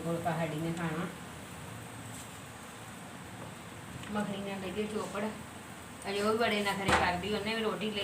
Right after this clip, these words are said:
ਕੇ ਤਰਲੇ ਕਢਾਉਣੇ ਆ। ਮੱਖਣੀ ਦੇ ਨਾਲ ਰੋਟੀਆਂ ਚੋਪੜ ਕੇ ਨਾ, ਤੇ ਫੁਲਕੇ ਜਿਹੜੇ ਕੂਲੇ ਰਹਿੰਦੇ ਫਿਰ।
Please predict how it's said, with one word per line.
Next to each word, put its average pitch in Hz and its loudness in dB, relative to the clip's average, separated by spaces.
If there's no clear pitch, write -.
ਕੇ 190 0
ਤਰਲੇ 202 4
ਕਢਾਉਣੇ 208 4
ਆ। 202 4
ਮੱਖਣੀ 220 6
ਦੇ 220 6
ਨਾਲ 214 6
ਰੋਟੀਆਂ 226 2
ਚੋਪੜ 240 4
ਕੇ 254 2
ਨਾ, 285 2
ਤੇ 190 -8
ਫੁਲਕੇ 196 -2
ਜਿਹੜੇ 202 0
ਕੂਲੇ 220 2
ਰਹਿੰਦੇ 190 0
ਫਿਰ। 208 0